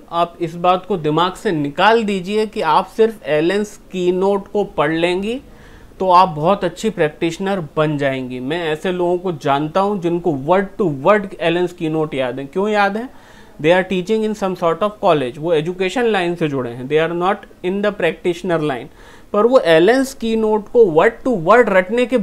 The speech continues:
बाद भी उसको यूज़ नहीं कर पा रहे हैं। उसका कारण ये है कि एलेन स्कीनोट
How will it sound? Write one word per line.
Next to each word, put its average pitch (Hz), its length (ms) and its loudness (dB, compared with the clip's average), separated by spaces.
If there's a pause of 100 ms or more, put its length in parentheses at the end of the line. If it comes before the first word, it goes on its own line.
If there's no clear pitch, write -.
बाद 190 260 6
भी 233 140 -2
उसको 233 300 0
यूज़ 185 260 -2
नहीं 156 240 0
कर 131 160 -4
पा 135 220 -4
रहे 151 120 -4
हैं। 180 80 -4
उसका 196 280 -2
कारण 185 380 2
ये 185 180 4
है 165 180 -2
कि - 260 -6
एलेन 214 340 0
स्कीनोट 170 640 -4